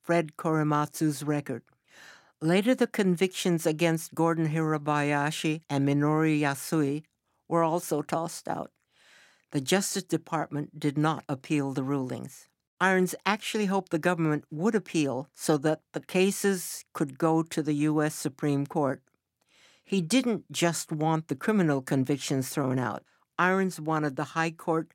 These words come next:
to right a wrong it made forty-six years earlier and overturn the decisions that had allowed the government to keep the Japanese Americans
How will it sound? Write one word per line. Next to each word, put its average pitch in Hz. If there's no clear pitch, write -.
to -
right 156
a 147
wrong 143
it 143
made 139
forty-six 165
years 139
earlier 165
and 147
overturn 180
the 160
decisions 156
that 151
had 143
allowed 151
the 151
government 139
to -
keep 165
the 151
Japanese 143
Americans 143